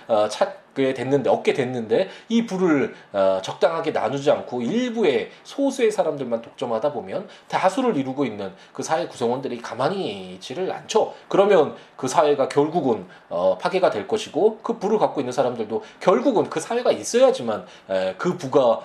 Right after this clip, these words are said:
의미가 있는 것이잖아요. 자기의 어떤, 어, 약간 더 나은 어떤 그 삶의, 에, 어떤 그 기준이, 질이, 에, 유지되기 위해서는 이 사회가 유지된다라는 것이 전제가 되어야 되기 때문에 그 적정한, 아, 차-, 타협점을, 에, 찾는, 에, 그런 과정이,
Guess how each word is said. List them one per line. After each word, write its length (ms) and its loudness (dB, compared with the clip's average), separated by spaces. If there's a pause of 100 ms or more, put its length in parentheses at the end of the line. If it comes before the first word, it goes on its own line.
(120)
의미가 360 2
있는 200 -4
것이잖아요. 460 -6
자기의 440 -6 (160)
어떤, 440 -8 (200)
어, 420 -8
약간 300 -2
더 140 2
나은 400 0 (140)
어떤 280 -6
그 100 -6
삶의, 460 4 (220)
에, 420 -6
어떤 560 -12
그 240 -10
기준이, 500 -2
질이, 480 -2 (240)
에, 160 -2
유지되기 480 0
위해서는 280 -2
이 60 -10
사회가 300 2
유지된다라는 680 -2
것이 200 -6
전제가 500 2
되어야 320 2
되기 200 -8
때문에 400 0 (200)
그 100 2
적정한, 640 2 (160)
아, 380 -2
차-, 200 2 (140)
타협점을, 560 4 (240)
에, 180 0
찾는, 480 2 (220)
에, 240 -4
그런 220 4
과정이, 600 2